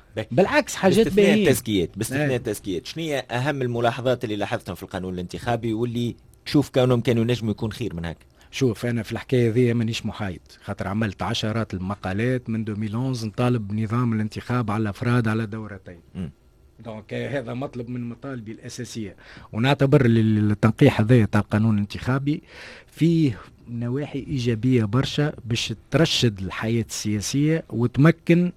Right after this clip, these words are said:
Speaker 2: آه، من أنه يكون عندنا برلمان بالحق فيه ناس عندهم علاقة بالناخبين في الدوائر بتاعهم. راهو المشكلة متاعنا في تونس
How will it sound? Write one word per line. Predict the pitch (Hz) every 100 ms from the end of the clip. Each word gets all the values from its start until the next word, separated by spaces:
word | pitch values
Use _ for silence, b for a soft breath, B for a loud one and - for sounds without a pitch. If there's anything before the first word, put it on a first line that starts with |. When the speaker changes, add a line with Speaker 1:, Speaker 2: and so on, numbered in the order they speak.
| -
Speaker 2:
آه، | 120 117 117 113 -
من | 123 127 117
أنه | 180 175 143
يكون | 123 165 156
عندنا | 135 160 127
برلمان | 110 160 135 131 165 151
بالحق | - 208 - _ _ _
فيه | - 196 131
ناس | 180 269 - - b b b b b b b
عندهم | 214 302 220 170
علاقة | 165 233 - 156
بالناخبين | 135 139 160 196 147 143 233
في | -
الدوائر | 156 147 170 175 139
بتاعهم. | 123 175 160 - 95 B B B
راهو | 120 180 185
المشكلة | 180 220 180 156
متاعنا | 190 170 127
في | 113
تونس | - 170 110 -